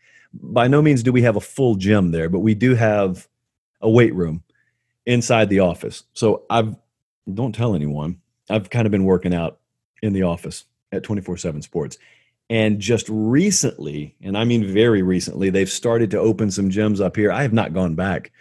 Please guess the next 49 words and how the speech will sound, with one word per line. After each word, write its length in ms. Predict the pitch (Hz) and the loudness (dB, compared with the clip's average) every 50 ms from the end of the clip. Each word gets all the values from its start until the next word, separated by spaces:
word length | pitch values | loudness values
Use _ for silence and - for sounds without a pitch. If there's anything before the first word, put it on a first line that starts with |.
| _ _ _ _ _ _ _ | _ _ _ _ _ _ _
to 80 | - 101 | -4 -4
the 80 | 101 | -2
gym 320 | 95 95 104 104 101 98 92 | -2 0 0 0 2 2 0
that 140 | 92 90 92 | 0 0 0
I'm 160 | 92 92 95 | 0 0 -2
actually 300 | 92 85 - - 85 80 | -2 -4 -6 -6 -6 -4
a 60 | 80 | -2
member 300 | 87 104 107 92 90 85 | -2 -2 -2 0 0 -2
of 200 | 80 80 80 80 | -2 -2 -4 -4
here 200 | 92 90 85 85 | -4 -4 -2 -2
in 240 | 80 78 78 76 - - | -2 -4 -6 -6 -8 -6
Nashville, 560 | 85 90 92 95 92 - - 82 76 - _ _ _ _ _ _ _ _ _ _ _ _ _ _ _ _ _ _ - | -4 -4 -2 -2 -4 -4 -6 -8 -8 -8 _ _ _ _ _ _ _ _ _ _ _ _ _ _ _ _ _ _ 4
but 320 | 147 156 156 - - - 107 | 4 6 6 4 2 0 0
gotta 200 | 131 135 143 135 | 2 4 6 6
do 120 | 131 123 | 8 6
it 60 | 113 | 6
eventually. 460 | 107 101 95 90 - - 67 69 64 - - - _ _ _ _ _ _ _ _ - - | 6 4 2 0 -2 -4 -10 -12 -12 -14 -16 -20 _ _ _ _ _ _ _ _ -12 -6
And 140 | 90 92 90 | -6 -4 -4
so 120 | - 101 | -2 -2
that'll 180 | 95 101 98 95 | 0 0 0 -2
probably 400 | 92 - 101 92 90 87 80 82 | -2 -2 -2 0 0 -2 -2 -4
happen 460 | 87 85 80 80 - 80 76 - - _ - | -6 -8 -10 -10 -10 -12 -12 -12 -16 _ -8
later 240 | 82 90 90 87 85 | -4 -4 -4 -2 -4
this 200 | 85 82 - - | -6 -6 -6 -8
week. 280 | 85 82 76 64 62 | -10 -10 -10 -10 -8
But 140 | 85 82 - | -10 -8 -4
yeah, 260 | 101 104 98 90 - - | -2 -2 -2 -4 -4 -6
man, 220 | 92 107 113 101 | -4 -2 -2 0
that, 140 | 104 123 131 | 0 -2 0
that'd 260 | 104 98 131 151 143 | 0 0 0 0 0
be, 220 | 107 107 98 92 87 | 0 0 -2 -2 -2
that'd 240 | 90 120 147 131 92 | -2 -2 -2 -2 -4
be 240 | 92 82 76 76 - _ _ _ - | -6 -8 -8 -12 -16 _ _ _ -6
heaven 240 | - 123 120 123 117 | -4 -2 0 0 0
on 120 | 110 113 | 0 2
earth 280 | 127 156 151 113 - - | 2 2 2 0 -2 -4
to 100 | 104 92 | -4 -2
have 180 | 107 110 101 | 0 0 0
an 80 | 95 98 | 0 -2
entire 400 | 95 92 - - - 120 117 107 | -2 -4 -4 -4 -4 -2 -2 -2
high 200 | - 120 127 139 | -2 -2 -4 -4
school 260 | - - 107 101 95 | -4 -4 -4 -2 0
weight 200 | 98 117 143 - | 0 0 0 -2
room 280 | 95 95 92 92 92 92 | -4 -4 -4 -4 -4 -4
to 100 | - 95 | -6 -6
myself 540 | 90 87 87 - 95 92 101 104 - - | -6 -8 -8 -8 -8 -8 -8 -10 -12 -10
now 400 | 85 85 90 98 107 117 117 113 - | -10 -8 -8 -6 -6 -8 -8 -8 -10
or 240 | - 101 107 104 98 | -8 -8 -8 -8 -8
ever. 320 | 101 117 90 87 80 | -8 -10 -10 -12 -14